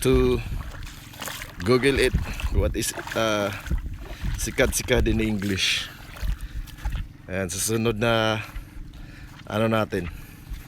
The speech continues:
video. So, ikot-ikot lang tayo dito. And marami tayong makukuha.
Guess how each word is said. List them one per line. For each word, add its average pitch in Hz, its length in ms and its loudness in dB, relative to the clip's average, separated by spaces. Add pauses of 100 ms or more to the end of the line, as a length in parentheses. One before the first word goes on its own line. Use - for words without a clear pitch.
(300)
video. 139 580 6 (1600)
So, 95 400 2 (320)
ikot-ikot 139 400 0
lang 139 80 4
tayo 135 240 8
dito. 123 240 6 (1400)
And 156 160 8
marami 240 320 10
tayong 262 160 12
makukuha. 220 400 8